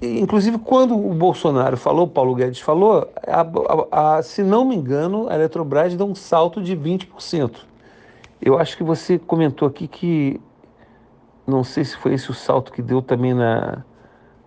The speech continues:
nessa seb, mas eu sei que foi um, uma valorização aí significativa, né?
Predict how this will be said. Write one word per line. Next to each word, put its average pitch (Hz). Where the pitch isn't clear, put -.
nessa 120
seb, 107
mas 143
eu 196
sei -
que 180
foi -
um, 131
uma 127
valorização 123
aí 120
significativa, 127
né? 135